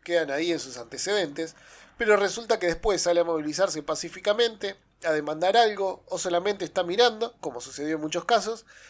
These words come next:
y es atacado por las Fuerzas Armadas o de orden. Y los dejaron con daño físico y psicológico, porque algunos los detuvieron, los torturaron o ejercieron violencia sexual,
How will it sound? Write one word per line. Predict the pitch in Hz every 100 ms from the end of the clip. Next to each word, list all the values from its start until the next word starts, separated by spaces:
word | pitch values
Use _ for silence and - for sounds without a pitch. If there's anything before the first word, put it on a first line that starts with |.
| -
y | 247
es | 247 233
atacado | 185 170 185 185
por | 151
las | 139
Fuerzas | 170 160 143
Armadas | 143 147 180 160
o | 135
de | 123 107
orden. | 101 50 - - - - _
Y | -
los | 180 180
dejaron | 170 208 208 190
con | 175 156
daño | 170 165
físico | 156 220 220 202
y | 151
psicológico, | 143 143 160 147 - - - - - -
porque | 165 147 147
algunos | 175 196 170
los | 156
detuvieron, | 147 - 143 196 214 214
los | 185 -
torturaron | 139 - 143 185 214 220 214
o | 160 160
ejercieron | 156 - 180 170 143
violencia | 139 151 143
sexual, | 131 139 - 190 107